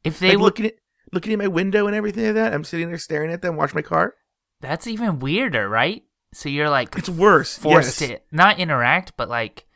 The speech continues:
Speaker 2: So now I'm waiting.
Speaker 1: Yeah.
Speaker 2: And people are, like, washing my car and staring at me, just sit there. I'm staring back at them, and they're washing my car around me.
Speaker 1: It seems so, like, old-fashioned to have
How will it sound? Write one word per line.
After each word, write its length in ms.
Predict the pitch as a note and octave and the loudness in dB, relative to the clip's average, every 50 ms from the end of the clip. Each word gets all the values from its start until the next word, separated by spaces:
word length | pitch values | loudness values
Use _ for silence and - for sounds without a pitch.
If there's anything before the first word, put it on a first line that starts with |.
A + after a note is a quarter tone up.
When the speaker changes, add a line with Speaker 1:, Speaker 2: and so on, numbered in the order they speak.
| _ _ _ | _ _ _
Speaker 2:
So 120 | - F#3 | -4 -2
now 140 | E3+ F3 F3+ | 0 0 0
I'm 160 | E3+ D#3 C#3 | 0 0 2
waiting. 560 | C3 D3 D3+ D#3 C#3+ B2 A2+ B2+ F3 G3 G3+ - _ _ _ _ | 6 6 6 6 4 0 -2 -6 -8 -10 -12 -14 _ _ _ _
Speaker 1:
Yeah. 340 | - A2 G2+ G2+ A#2 D3+ - _ _ _ _ - | -12 -10 -6 -6 -8 -8 -8 _ _ _ _ 0
Speaker 2:
And 260 | F3 F3 E3+ D#3+ C#3 | 0 0 0 -2 -6
people 280 | G3 G3+ F3+ F#3 G#3 G#3+ | -10 -10 -8 -10 -10 -8
are, 160 | G3+ F3 D#3+ | -6 -6 -6
like, 220 | D#3+ D#3 D3+ F3+ - | -4 -4 -6 -8 -8
washing 500 | - - C3 D3+ C3 C#3 D#3+ - G#3 G3+ | -14 -14 -10 -6 -4 -4 -4 -4 -6 -6
my 80 | G#3+ A3 | -6 -6
car 280 | G#3+ - F#3+ F3+ E3 | -4 -2 0 0 2
and 180 | D#3 - C#3+ C#3 | 0 0 -6 -8
staring 460 | - - - - D#3 D3 D3 D3+ D3 D3 | -10 -10 -6 -4 -2 -2 -2 -2 -4 -6
at 60 | C#3 | -6
me, 100 | C#3 B2 | -6 -6
just 220 | A#2+ C3+ C3+ - | -6 -6 -6 -6
sit 220 | - E3 D#3 - - | -6 -8 -8 -2 2
there. 400 | C#3+ C3 A#2 A#2 A2 A#2+ - _ _ _ _ _ _ _ _ | 2 2 2 0 -2 -4 -6 _ _ _ _ _ _ _ _
I'm 120 | - C#3+ C#3+ | -4 -4 -4
staring 420 | - - - D#3 C3+ C#3 E3+ F#3+ | -4 -2 2 2 4 4 2 4
back 240 | F3+ D#3+ C3+ - C#3 | 4 4 4 4 2
at 100 | - - | -4 -4
them, 300 | A2+ G#2+ G#2+ B2+ E3 - _ _ _ _ _ _ _ _ _ _ _ _ _ _ _ _ _ _ _ _ _ _ _ _ | -4 -2 -2 -4 -6 -6 _ _ _ _ _ _ _ _ _ _ _ _ _ _ _ _ _ _ _ _ _ _ _ _
and 120 | B2+ C#3+ D3+ | 0 4 4
they're 100 | C#3 C3+ | 4 4
washing 320 | B2+ C3 C3 - C#3+ B2+ | 4 2 0 0 0 -4
my 80 | B2+ B2+ | -4 -4
car 200 | - C3+ F#2 E2+ | -4 -6 -8 -8
around 180 | D#2 C#2 - - | -10 -12 -12 -12
me. 60 | E3 | -12
Speaker 1:
It 80 | D#3+ - | -10 -10
seems 300 | - A3+ A#3 A#3+ A3 - | -8 -6 -6 -6 -6 -6
so, 720 | - - D3 D#3 D#3+ E3 E3+ E3+ E3 D#3 C#3+ B2+ - _ _ _ - | -4 -2 0 2 2 2 2 0 -2 -4 -6 -8 -12 _ _ _ -8
like, 400 | A#2+ A#2 A2 G#2+ - - - _ _ - | -6 -6 -6 -8 -12 -18 -20 _ _ -8
old-fashioned 720 | B2+ D3 C#3 A#2+ - - B2 C3 D#3+ F3+ - - C#3+ B2 | -6 -6 -6 -8 -10 -6 -4 -4 -4 -4 -4 -6 -6 -6
to 60 | A#2 G#2+ | -4 -4
have 300 | A#2 A#2 A2+ - - | -4 -4 -4 -6 -12